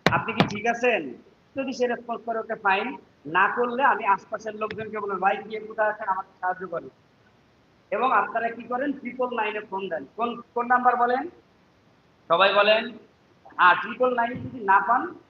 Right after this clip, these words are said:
তার স্বাস্থ্য মন্ত্রণালয়ে একটা নাম্বার আছে, এক বাষট্টি তেষট্টি। কত ভাই? আবার বলেন, এক বাষট্টি তেষট্টি। তাহলে এক বাষট্টি তেষট্টি, এই নাম্বারে ফোন দিবেন, তাহলে ইনশাল্লাহ আপনি, আহ, খুব দ্রুত একটা অ্যাম্বুলেন্স বা কোনো মেডিকেল একটা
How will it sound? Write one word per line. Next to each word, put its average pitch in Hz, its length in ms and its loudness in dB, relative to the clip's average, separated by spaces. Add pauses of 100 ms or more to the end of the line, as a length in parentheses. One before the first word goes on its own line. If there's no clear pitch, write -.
(100)
তার 165 120 -2
স্বাস্থ্য 196 340 -4
মন্ত্রণালয়ে 220 480 -2
একটা 208 160 -8
নাম্বার 196 360 -2
আছে, 196 180 -12 (120)
এক 220 300 -2
বাষট্টি 208 440 -6
তেষট্টি। 190 420 -10
কত 220 140 -2
ভাই? 226 200 6 (1120)
আবার 175 240 4
বলেন, 208 320 4 (680)
এক 220 340 6
বাষট্টি 214 360 0
তেষট্টি। 196 480 -8 (240)
তাহলে 202 200 -2
এক 233 320 6
বাষট্টি 233 360 0
তেষট্টি, 226 400 -6
এই 208 180 -4
নাম্বারে 208 340 4
ফোন 220 260 -6
দিবেন, 240 280 -2
তাহলে 202 520 -2
ইনশাল্লাহ 202 340 -2
আপনি, 233 300 -8 (420)
আহ, 165 280 2
খুব 208 140 -10
দ্রুত 202 340 -8
একটা 214 220 2
অ্যাম্বুলেন্স 190 500 -2
বা 185 120 0
কোনো 196 220 -8
মেডিকেল 185 360 -4
একটা 175 340 -2